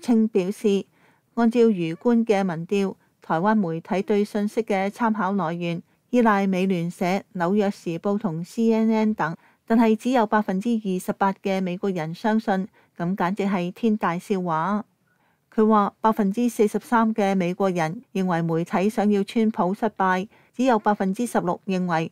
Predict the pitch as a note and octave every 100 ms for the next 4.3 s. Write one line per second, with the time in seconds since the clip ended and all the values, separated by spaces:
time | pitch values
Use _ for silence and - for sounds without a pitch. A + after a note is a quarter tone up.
0 | _ - G3 G#3+ G3 A3 G#3 G3+ F#3 F3
1 | F3 G3+ D#3 E3+ A3 G#3+ G#3 _ _ _
2 | _ _ A3 A#3+ G#3+ F3+ F3+ A3 A3+ A3+
3 | G#3+ C4 B3 A3+ F3 G3+ G3 F#3 E3 E3+
4 | A#3 A3+